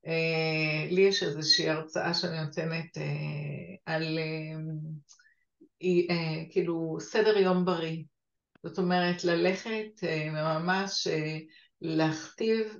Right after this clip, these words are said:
היות ורובנו בבית רוב הזמן, ובוא נגיד, אחרי שעה ארבע, הכל סגור. כאילו, אין לך, אה, לעשות כלום, בתי קפה, זה...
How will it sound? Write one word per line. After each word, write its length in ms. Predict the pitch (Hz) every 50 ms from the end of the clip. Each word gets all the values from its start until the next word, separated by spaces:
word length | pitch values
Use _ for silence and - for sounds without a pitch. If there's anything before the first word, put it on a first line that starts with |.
| - -
היות 260 | 165 170 180 180 -
ורובנו 880 | 190 175 170 160 156 156 156 160 160 156 156 170 180 180 190 190 175 160
בבית 760 | 160 156 156 170 175 180 175 185 185 190 190 - - _ -
רוב 300 | - - - 151 156 160
הזמן, 580 | 180 170 - 175 170 160 165 170 170 175 175 175 175 170 160 151 147 151 151 151 151 151 147 - - - - - - - - _ _ _ _ _
ובוא 140 | 160 170 170
נגיד, 600 | 170 175 175 175 180 175 170 170 170 165 - - - _ _
אחרי 360 | - 151 - - 175 180 185
שעה 420 | 185 - 196 175 170 165 - - -
ארבע, 520 | 170 160 156 175 175 175 170 170 196 196 202 214 220 - - - _
הכל 280 | 185 - - - 190 190
סגור. 640 | - - - 220 220 - 220 190 160 - - - - - _ _ _ _ _
כאילו, 540 | - 190 165 165 170 170 160 160 160 - - -
אין 280 | - - 202 196 202 220
לך, 460 | 226 226 - - - - - - - - - - _ _ -
אה, 60 | - - - 147 151 - - 147 156 170 185 180 165 139 - - - 170
לעשות 380 | 180 180 185 185 - 196 196 - -
כלום, 300 | - 220 220 202 180 156
בתי 260 | 175 - - 190 -
קפה, 580 | - 185 - - 185 185 185 185 180 180 180
זה... 360 | 175 185 190 196 190 185 185